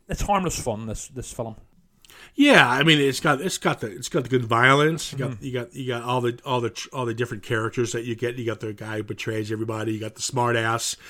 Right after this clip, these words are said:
Speaker 2: You got the lazy one. You
Speaker 1: Yeah.
Speaker 2: got, you know, you've got all these,
Speaker 1: It's
Speaker 2: you
Speaker 1: harmless
Speaker 2: know,
Speaker 1: silliness.
Speaker 2: Yeah, everyone's copying the Aliens team, you know, from
Speaker 1: Oh, well,
Speaker 2: Hicks
Speaker 1: well, I
Speaker 2: and
Speaker 1: totally
Speaker 2: Hudson, all
Speaker 1: got
Speaker 2: the
Speaker 1: yeah, I totally got
Speaker 2: Yeah.
Speaker 1: those vibes. It was, it was like, um,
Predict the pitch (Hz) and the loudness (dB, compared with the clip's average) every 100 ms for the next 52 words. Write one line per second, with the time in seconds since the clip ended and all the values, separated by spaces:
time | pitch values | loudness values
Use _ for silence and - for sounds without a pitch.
0 | - - 120 120 117 113 113 113 113 113 | -18 -4 -2 0 2 2 2 0 0 0
1 | 113 113 113 110 117 175 147 117 - - | 0 -2 -2 0 0 2 2 2 -4 -20
2 | - - _ 147 127 143 139 139 139 139 | -20 -20 _ -6 -2 0 0 2 2 2
3 | 131 120 107 - - - - 123 117 135 | 2 0 -4 -10 -10 -4 2 2 2 -2
4 | 131 135 - - _ _ _ _ _ 175 | -4 -8 -12 -16 _ _ _ _ _ 4
5 | 190 165 143 147 165 156 - 143 139 135 | 8 10 10 6 4 2 2 0 0 0
6 | 127 135 135 135 135 120 117 127 113 104 | 0 0 2 2 2 -2 -2 -2 -2 -2
7 | 101 117 117 113 - 113 110 165 175 170 | -6 -4 -4 -4 -6 -6 -6 -2 0 2
8 | 170 165 165 - 139 147 143 127 123 143 | 2 2 2 0 0 2 2 2 0 0
9 | 135 120 127 139 - 139 123 127 131 123 | 0 0 -4 -4 -6 -8 -2 0 0 -2
10 | 123 113 113 123 120 110 127 120 117 117 | -4 -4 -6 -10 -12 -12 -12 -10 -10 -12
11 | - 131 120 113 | -12 -12 -12 -12